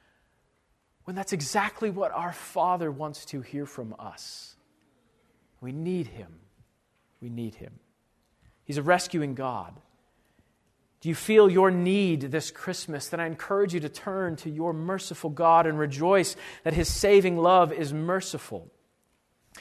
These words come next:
Maybe you don't feel your need for God this Christmas. What's interesting about verses fifty-one and through fifty-three is that as Mary lists these two groups, there are the, those who fear the Lord and those who are proud. There are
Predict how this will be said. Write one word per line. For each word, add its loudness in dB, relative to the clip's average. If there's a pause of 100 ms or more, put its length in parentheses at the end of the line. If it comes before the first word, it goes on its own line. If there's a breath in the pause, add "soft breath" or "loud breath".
(260 loud breath)
Maybe 2
you 2
don't 8
feel 4
your 4
need -2
for -2
God 0
this -4
Christmas. -10 (1080)
What's 0
interesting 4
about 8
verses 2
fifty-one 2
and 2
through -6
fifty-three 0
is 4
that 0
as -2
Mary 6
lists 4
these -2
two 2
groups, 6
there 2
are 8
the, 6 (260 loud breath)
those 10
who 2
fear 6
the 8
Lord 6
and -2
those 4
who 0
are 2
proud. 4
There 4
are 4